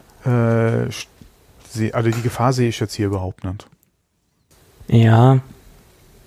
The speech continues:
Speaker 1: Also die, nee, also das denke ich jetzt eher weniger.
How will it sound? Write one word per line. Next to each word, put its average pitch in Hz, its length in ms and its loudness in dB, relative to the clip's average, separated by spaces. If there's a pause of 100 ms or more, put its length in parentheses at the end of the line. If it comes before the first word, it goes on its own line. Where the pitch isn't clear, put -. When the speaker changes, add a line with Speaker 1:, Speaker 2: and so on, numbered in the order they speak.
(480)
Speaker 1:
Also 110 160 2
die, 110 200 -6 (260)
nee, 110 180 2 (320)
also 113 200 2 (280)
das - 240 0
denke 123 180 2
ich 113 100 -6
jetzt 110 160 -4
eher 101 220 -2
weniger. 104 380 -4